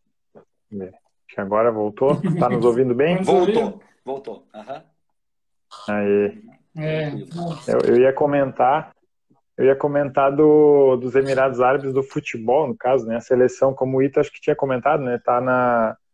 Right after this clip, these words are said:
Speaker 1: no playoff agora, dia sete de junho, né? Vai enfrentar a Austrália, jogo difícil. E vencendo, ainda tem que enfrentar o Peru, pra daí sim ir pra Copa, né? E essa é a pergunta que eu quero te fazer, Ita.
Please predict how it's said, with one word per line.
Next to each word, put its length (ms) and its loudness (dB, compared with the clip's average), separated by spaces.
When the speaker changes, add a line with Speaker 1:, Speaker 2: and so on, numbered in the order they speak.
Speaker 1:
no 80 -4
playoff 520 2
agora, 460 0
dia 200 0
sete 420 -2
de 120 -6
junho, 340 -6
né? 200 -8
Vai 160 -4
enfrentar 640 -4
a 60 -2
Austrália, 540 0
jogo 240 2
difícil. 800 0
E 540 0
vencendo, 840 2
ainda 280 0
tem 160 2
que 100 0
enfrentar 380 2
o 80 2
Peru, 600 4
pra 140 2
daí 340 2
sim 320 -4
ir 80 -6
pra 200 0
Copa, 440 0
né? 140 -12
E 160 0
essa 320 2
é 40 4
a 60 0
pergunta 320 2
que 60 0
eu 60 2
quero 200 0
te 120 -18
fazer, 460 2
Ita. 320 0